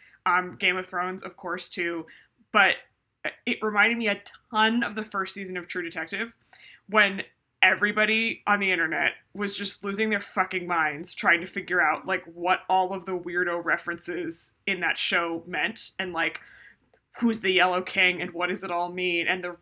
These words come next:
like, Reddit was melting down trying to figure out, you know, what was happening. And, like, none of it meant anything. <laughs> But, you know,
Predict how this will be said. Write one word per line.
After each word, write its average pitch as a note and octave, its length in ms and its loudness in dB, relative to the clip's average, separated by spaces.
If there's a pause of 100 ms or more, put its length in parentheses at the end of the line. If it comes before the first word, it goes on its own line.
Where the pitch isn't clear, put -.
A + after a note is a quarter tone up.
(160)
like, F#3+ 260 0
Reddit E3+ 320 2
was F#3+ 200 -6
melting E3+ 520 -4
down D#3+ 380 0
trying D#3+ 220 0
to F3+ 80 -8
figure E3 340 -6
out, D#3+ 280 0 (180)
you G3 120 -4
know, C#3+ 260 -4 (500)
what G3 160 -4
was - 100 -8
happening. F#3+ 520 4 (380)
And, G#3+ 360 6 (680)
like, A3 200 0 (100)
none G3+ 200 4
of G3 60 2
it F#3+ 140 -2
meant F3+ 180 -2
anything. G#3 340 2 (320)
<laughs> C#4+ 760 4 (600)
But, B3+ 260 8 (320)
you B3+ 160 2
know, F3+ 240 6